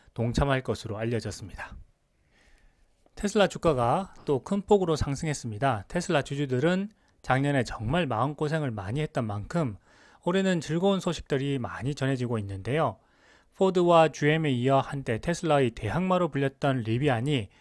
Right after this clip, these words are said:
테슬라 슈퍼차저를 사용하기로 결정했습니다. 이 소식이 주식시장에 전해지며 유월 이십 일 테슬라 주가는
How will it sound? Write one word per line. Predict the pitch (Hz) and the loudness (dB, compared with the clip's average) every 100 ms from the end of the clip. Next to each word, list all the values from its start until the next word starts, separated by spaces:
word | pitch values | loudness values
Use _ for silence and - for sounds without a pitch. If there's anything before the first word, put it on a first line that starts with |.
| _ - | _ -8
테슬라 | 180 - 139 113 | -6 0 2 2
슈퍼차저를 | - 185 175 170 147 120 151 190 | 0 0 0 2 0 0 0 -2
사용하기로 | - 147 139 131 123 110 101 | -2 -2 0 -2 -4 -4 -6
결정했습니다. | - 117 127 110 127 - 95 - - _ _ _ _ - | -4 -4 -4 -6 -6 -8 -8 -8 -10 _ _ _ _ -4
이 | 175 | 0
소식이 | 190 202 175 127 139 | 2 2 2 0 0
주식시장에 | - 175 208 - 170 156 139 | 0 0 0 0 0 2 0
전해지며 | - 113 104 117 170 101 | 0 -4 -2 -2 0 -2
유월 | 107 147 151 | 2 4 4
이십 | 113 120 | 2 -2
일 | 107 120 | -4 -6
테슬라 | 147 170 156 156 | -2 -2 2 0
주가는 | 139 135 135 131 | 0 0 0 0